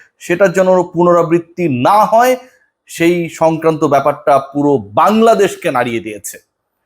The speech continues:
এবং যখন পুরো বাংলাদেশ নড়ে গেছে, যখন বাংলাদেশে একটা ভূকম্পন হয়েছে, বাংলাদেশের ক্রিকেট কেঁপে উঠেছে, ঠিক সেই সময় বাংলাদেশ ক্রিকেট বোর্ডের নতুন নেতৃত্ব না,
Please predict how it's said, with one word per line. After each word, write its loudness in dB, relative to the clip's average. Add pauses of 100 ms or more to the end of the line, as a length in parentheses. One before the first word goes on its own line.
(320)
এবং 2
যখন 2
পুরো 0
বাংলাদেশ 0
নড়ে 4
গেছে, -4 (600)
যখন -4
বাংলাদেশে 0
একটা 0
ভূকম্পন 0
হয়েছে, 0
বাংলাদেশের -4 (100)
ক্রিকেট -2
কেঁপে 0
উঠেছে, -8 (640)
ঠিক 0
সেই 2
সময় 0 (380)
বাংলাদেশ 0
ক্রিকেট -2
বোর্ডের -4 (520)
নতুন 2
নেতৃত্ব 0
না, -4